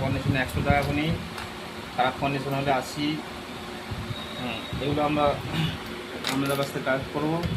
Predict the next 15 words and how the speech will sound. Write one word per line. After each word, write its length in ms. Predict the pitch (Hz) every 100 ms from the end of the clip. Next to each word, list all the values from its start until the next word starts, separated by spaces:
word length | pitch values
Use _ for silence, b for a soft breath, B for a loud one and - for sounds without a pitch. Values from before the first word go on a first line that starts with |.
| - - - - - - - - - - - - - - - - - - -
এখানে 200 | - 151 151
অনেক 120 | 156 151
রূপোর 240 | - 156 160
কয়েন 160 | 160 156
এসেছে, 280 | 143 147 151 170 175 160 - - - - - - - - - - - 139
রূপোর 220 | 139 147 147
কয়েনের 260 | 151 147 139
দাম 120 | 143 143
এখন 140 | 143 135
একটু 120 | - -
কম 140 | 135 139
আছে। 200 | 143 165 175 175 - - - - - - - 131
নয়া 180 | 131 135 139
রাজা, 180 | 139 139 135
ফাইভ 180 | 131